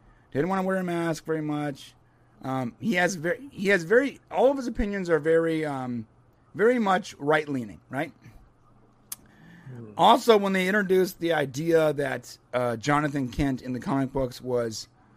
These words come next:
Speaker 1: uh, gay or bisexual, he was very clear. He, he was very clear that he would not, that his character would not be following that, that route, and he wasn't comfortable with, uh,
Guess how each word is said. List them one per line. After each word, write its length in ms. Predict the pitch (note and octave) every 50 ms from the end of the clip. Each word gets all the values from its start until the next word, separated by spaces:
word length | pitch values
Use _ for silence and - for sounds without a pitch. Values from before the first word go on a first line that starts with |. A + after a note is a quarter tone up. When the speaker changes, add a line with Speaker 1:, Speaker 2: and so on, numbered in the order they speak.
| _ _ _ _ _ _ _ _ -
Speaker 1:
uh, 320 | A2+ A2+ A2+ A2 G#2+ - - A#2+
gay 360 | A#2+ C#3+ C#3+ C#3 C3+ C#3 C3+
or 80 | B2+ A2+
bisexual, 760 | G#2 A#2 A2 G#2 - F#3+ F3 D#3+ - E3+ D#3+ D#3 D3+ D#3 D3+ - _ _ _ _ _ _ _ _ _ _
he 140 | _ F#3 G3
was 120 | F#3 E3 C#3+
very 260 | E3 F#3 F#3+ F#3 E3+
clear. 280 | - - F#3+ F3+ F3 D#3+
He, 80 | C3+ A#2+
he 220 | - - - F3+
was 120 | G3+ E3 B2+
very 260 | A#2 D#3+ E3 E3 C#3+
clear 280 | - - E3+ D#3+ D3 A#2+
that 120 | A#2+ A2+
he 140 | A#2 C#3 C3
would 140 | B2+ C3 A#2+
not, 240 | A#2+ B2 A#2+ A#2 - _ _ _ _ _ _ _ _ _ _ _ _ _ _ _ _ _ _ _ _ _ _ _ _
that 200 | B2+ C3 A#2+ G2+ - _
his 200 | A2 D3 D3+ C#3
character 360 | - D#3+ D3 C#3 B2+ - C#3
would 80 | C3 B2
not 240 | B2 B2 A#2 A2+ -
be 80 | A#2+
following 420 | A2+ - B2 A#2 A#2 A2+ A2+ G#2+ G#2
that, 180 | G#2 G2+ F#2+ _ _ _ _
that 240 | - A2+ G#2+ F#2+ -
route, 340 | G#2+ B2 C#3 E3+ G#3 A3 - _ _ _
and 100 | A#2+ A#2+
he 60 | B2+
wasn't 220 | B2+ C3+ B2 B2 A#2+
comfortable 420 | A3+ A3 D#3 C3+ C3+ C#3 C#3+ C#3+ C3+
with, 260 | C3+ B2+ A#2 - _ _ _ _ _ _ _ _ _ _ _ _ _ _ -
uh, 160 | - A#2+ A#2+